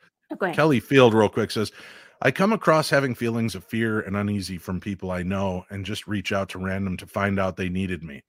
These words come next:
Speaker 2: I feel I've disconnected myself to others, yet I am still tuned in for everyone else. How does one even the tone in which I'm receiving? Um,
Speaker 1: Hmm.
Speaker 2: kinda like we just talked about, right? You can set the parameters. Uh, it's like a search engine on your computer.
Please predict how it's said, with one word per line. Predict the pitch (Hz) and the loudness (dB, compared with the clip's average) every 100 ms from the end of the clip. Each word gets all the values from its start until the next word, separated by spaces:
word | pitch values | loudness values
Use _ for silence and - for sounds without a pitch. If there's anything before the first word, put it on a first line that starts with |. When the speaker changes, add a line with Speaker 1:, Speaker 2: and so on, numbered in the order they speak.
| _ - - | _ -20 -12
Speaker 2:
I | 92 | -4
feel | 143 143 | 0 2
I've | 110 | 0
disconnected | 90 117 - 123 120 - | -2 -6 -4 -4 -4 -6
myself | 98 - 101 | -4 -2 -4
to | - | -2
others, | 101 95 87 | -2 -4 -4
yet | 92 | -4
I | 95 | -4
am | 90 | -4
still | 92 117 104 | -4 -2 -2
tuned | - - 131 110 | -4 -4 0 0
in | 110 104 | 0 -2
for | 95 | -2
everyone | 95 90 90 | -4 -4 -4
else. | 98 104 - - - - | -4 -4 -8 -14 -20 -4
How | - 165 | 4 4
does | 196 139 | 4 0
one | 135 117 | -2 0
even | 131 123 120 110 104 _ _ _ _ | -4 -2 0 0 -2 _ _ _ _
the | 101 | -6
tone | - 123 113 98 95 | -4 0 2 2 -2
in | 104 98 | -4 -4
which | 95 - | -4 -4
I'm | 92 | -4
receiving? | 92 - 120 110 78 57 _ _ _ _ _ _ _ _ _ - | -4 -4 -4 -4 -6 -12 _ _ _ _ _ _ _ _ _ -6
Um, | 123 127 113 _ _ _ _ - - | -4 -4 -8 _ _ _ _ -20 -10
Speaker 1:
Hmm. | 208 | 2
Speaker 2:
kinda | 123 160 | 2 4
like | 110 113 | 4 4
we | 107 | 0
just | 98 - | 0 0
talked | 117 180 | 2 0
about, | 113 85 | -2 -2
right? | 80 107 104 | 2 0 2
You | 135 | -2
can | - 220 | 0 0
set | - 139 147 | 2 2 2
the | 147 | 0
parameters. | 123 110 143 135 95 92 - - - | 2 2 4 2 0 -4 -10 -12 -6
Uh, | 101 | -4
it's | 98 107 | -4 -4
like | 120 | -2
a | 107 | -2
search | - 143 170 | -2 -2 -2
engine | 104 92 85 95 | -2 -2 -2 0
on | 92 | 0
your | 95 | -2
computer. | - 98 - 151 156 | -4 -8 0 2 2